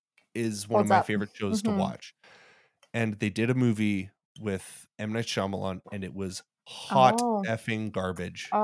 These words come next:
Speaker 1: It was
Speaker 2: Oh.
Speaker 1: so bad.
Speaker 2: Yeah.
Speaker 1: So
Speaker 2: I
Speaker 1: now
Speaker 2: don't know.
Speaker 1: Netflix is doing a new series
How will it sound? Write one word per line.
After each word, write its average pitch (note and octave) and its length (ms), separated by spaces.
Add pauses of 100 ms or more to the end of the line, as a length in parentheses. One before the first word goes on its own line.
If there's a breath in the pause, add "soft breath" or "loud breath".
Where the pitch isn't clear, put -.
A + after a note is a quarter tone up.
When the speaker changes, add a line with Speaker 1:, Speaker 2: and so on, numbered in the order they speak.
(220)
Speaker 1:
It G3 80
was F#3 180
Speaker 2:
Oh. F3+ 140
Speaker 1:
so A#2+ 260
bad. G2 500 (680 soft breath)
Speaker 2:
Yeah. C4+ 680 (640 soft breath)
Speaker 1:
So B2 200 (100)
Speaker 2:
I - 60
Speaker 1:
now D3 140
Speaker 2:
don't - 20
know. D3+ 300
Speaker 1:
Netflix C3 200
is C3+ 100
doing C3+ 240
a B2 40
new A#2 140
series B2 640